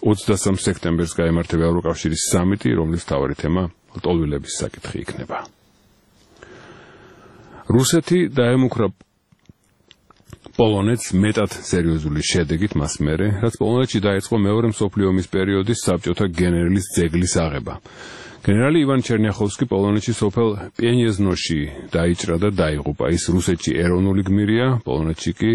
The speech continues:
კომუნისტური სისტემის ამ ქვეყანაზე თავს მოხვევის სიმბოლო.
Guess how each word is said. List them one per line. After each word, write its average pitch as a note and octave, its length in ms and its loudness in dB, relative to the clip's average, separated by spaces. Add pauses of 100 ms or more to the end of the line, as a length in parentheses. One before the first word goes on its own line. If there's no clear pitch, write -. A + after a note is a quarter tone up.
(220)
კომუნისტური A2+ 520 0
სისტემის F#2 600 0 (120)
ამ - 140 -4
ქვეყანაზე E2+ 500 -2 (300)
თავს E2+ 300 -4 (180)
მოხვევის D2 560 -4 (160)
სიმბოლო. D2+ 600 -2